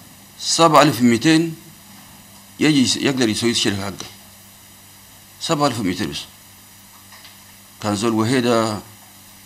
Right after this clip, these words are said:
كان مرة رفيقة بسبعة آلاف ومتين. شركة آخر اسمه، آه، سوستار اسمه سبتيلي ميتين، شركات يعرفوا.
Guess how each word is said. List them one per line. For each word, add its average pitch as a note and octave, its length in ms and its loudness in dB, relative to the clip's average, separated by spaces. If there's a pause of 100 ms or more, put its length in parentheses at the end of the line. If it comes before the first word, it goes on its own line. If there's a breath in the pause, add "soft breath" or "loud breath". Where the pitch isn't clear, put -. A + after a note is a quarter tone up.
(540)
كان G#2 220 0
مرة G#2+ 180 0
رفيقة A2 500 -2 (1200)
بسبعة A#2+ 360 2
آلاف G2+ 160 -6
ومتين. E2 420 -10 (1200)
شركة D3 440 4
آخر D#3+ 180 2
اسمه، C3 420 2
آه، - 80 -2 (340)
سوستار A#2 360 -2
اسمه G#2 200 -4
سبتيلي G2+ 400 -4
ميتين، F#2+ 240 -2
شركات G2 340 -4
يعرفوا. F2 300 -4